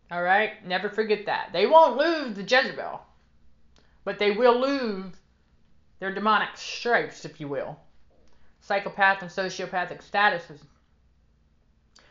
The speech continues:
So they pretty much get reduced back down to being an actual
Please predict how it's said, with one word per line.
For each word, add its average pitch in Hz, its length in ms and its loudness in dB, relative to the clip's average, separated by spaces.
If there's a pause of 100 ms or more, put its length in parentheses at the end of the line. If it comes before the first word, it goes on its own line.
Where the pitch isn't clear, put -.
(180)
So 294 160 10
they 277 140 6
pretty 392 180 4
much 294 240 0
get 254 140 -6
reduced 226 600 -2 (360)
back 214 320 4
down 208 360 2
to 196 100 -6
being 202 320 -2
an 170 80 -10
actual 180 580 -4